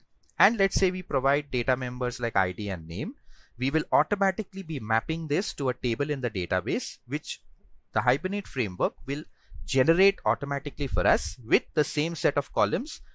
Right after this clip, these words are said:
and mapped to the class structure that we have. And hence we said object relationship mapper. So the object structure that you have will be mapped to the database table structure. The advantages, obviously, it can significantly reduce development time,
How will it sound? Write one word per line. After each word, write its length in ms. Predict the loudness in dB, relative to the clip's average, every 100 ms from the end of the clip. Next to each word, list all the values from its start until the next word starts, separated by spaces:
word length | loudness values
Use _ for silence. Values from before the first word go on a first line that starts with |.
| _ -4
and 260 | -4 -4
mapped 460 | 2 4 4 -4 -8
to 80 | -6
the 200 | -6 -6
class 260 | 2 4 4
structure 440 | 2 0 0 -2
that 200 | -2 -4
we 120 | -6 -6
have. 200 | -6 -6
And 140 | -8 -2
hence 280 | -2 -2 -4
we 100 | -2
said 280 | 2 2 0 _ _ -20 -14 -2
object 520 | -2 0 -2 -2 -4
relationship 760 | -8 -6 -8 -8 -10 -6 -6 -4
mapper. 360 | -6 -4 -8
So 200 | -8 -6
the 220 | -6 -6 -8 -6
object 480 | -6 2 4 4 -2 -16 -18 -16 -10
structure 600 | -8 4 4 4 0 2
that 200 | 0 -4
you 120 | 0
have 240 | 2 2 0
will 120 | -6 -6
be 120 | -8
mapped 400 | 0 2 2 -4 -14
to 80 | -10
the 180 | -10 -12 -6
database 440 | -4 -4 -6 -8
table 240 | -8 -8 -6
structure. 420 | -8 -8 -14 -20 _ _ _ -12 -12 -12 -16 -20 -20 -20 -20 -20 -20 -20 _ -10 -6
The 120 | 4 4
advantages, 560 | 10 8 8 -2 2
obviously, 480 | 4 4 -2 -4 -6
it 100 | -2
can 140 | -2
significantly 640 | -2 -6 -4 -4 -6 -6 -6
reduce 380 | -4 -4 -6 -2
development 560 | -2 0 -4 -4 -2
time, 280 | 0 0 -2